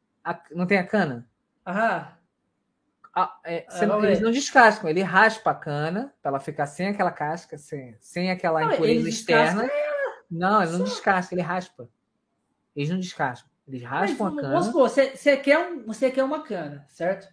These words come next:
Speaker 2: Você quer, eu quero experimentar a cana. O cara vai te dar um, o cara vai simplesmente cortar um pedacinho ali,
Speaker 1: Não, mas ninguém
Speaker 2: ou ele
Speaker 1: faz
Speaker 2: vai,
Speaker 1: isso.
Speaker 2: ele vai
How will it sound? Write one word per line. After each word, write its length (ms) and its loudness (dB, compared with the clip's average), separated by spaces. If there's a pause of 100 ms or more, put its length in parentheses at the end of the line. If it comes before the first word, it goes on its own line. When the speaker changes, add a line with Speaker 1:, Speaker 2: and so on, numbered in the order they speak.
Speaker 2:
Você 140 -10
quer, 220 -6
eu 100 -6
quero 220 -2
experimentar 420 -2
a 60 -8
cana. 360 -12 (520)
O 100 -4
cara 220 6
vai 120 6
te 80 -4
dar 100 2
um, 80 -4 (140)
o 80 -4
cara 240 4
vai 160 4
simplesmente 500 -8
cortar 460 0
um 140 -8
pedacinho 680 0
ali, 380 4
Speaker 1:
Não, 60 -4
mas 120 0
ninguém 260 4
Speaker 2:
ou 100 6
ele 80 0
Speaker 1:
faz 140 6
Speaker 2:
vai, 240 6
Speaker 1:
isso. 160 -8
Speaker 2:
ele 160 6
vai 200 4